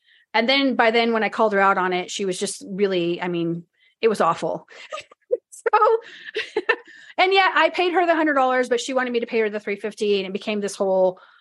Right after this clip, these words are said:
power struggle with this individual who subsequently went around and disparaged me. So when you have something that you have replaced, and this is just a,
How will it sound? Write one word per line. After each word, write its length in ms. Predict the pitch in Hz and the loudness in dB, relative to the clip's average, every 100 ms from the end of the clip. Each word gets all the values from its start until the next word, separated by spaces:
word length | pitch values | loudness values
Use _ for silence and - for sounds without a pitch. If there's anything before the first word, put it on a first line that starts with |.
| _ - | _ 0
power 260 | 240 233 | 2 4
struggle 640 | 233 - 190 180 175 180 - | 2 0 0 2 2 0 -2
with 160 | 196 196 | -4 -2
this 160 | 196 - | -2 -2
individual 500 | 214 208 202 196 196 | 0 2 2 2 2
who 380 | 196 185 175 185 | 4 2 0 -2
subsequently 500 | - 220 - 214 185 | -2 -2 -2 -4 -2
went 160 | 196 190 | -2 0
around 540 | 185 185 185 185 - _ _ _ _ _ - | 2 4 2 0 -4 _ _ _ _ _ -2
and 500 | 190 180 180 180 - _ _ _ _ _ | 2 2 0 -2 -8 _ _ _ _ _
disparaged 760 | 185 240 240 226 539 196 165 - | -2 -2 2 2 4 2 -2 -10
me. 260 | 139 101 - _ _ - | -12 -16 -18 _ _ -6
So 260 | - 262 | 2 4
when 180 | 247 254 | 4 2
you 100 | 254 | 0
have 420 | 247 285 302 349 | 0 2 2 0
something 320 | - 330 311 | 0 -2 0
that 120 | 277 240 | -2 -2
you 240 | 254 262 | -4 -2
have 300 | 226 226 214 | 0 0 0
replaced, 800 | 220 214 - 226 170 226 - - | -2 -4 0 2 2 0 -6 -10
and 120 | 180 | -8
this 140 | 180 | -8
is 120 | 202 202 | -10 -8
just 400 | 202 196 - - 175 | -8 -8 -12 -18 -18
a, 80 | - | -12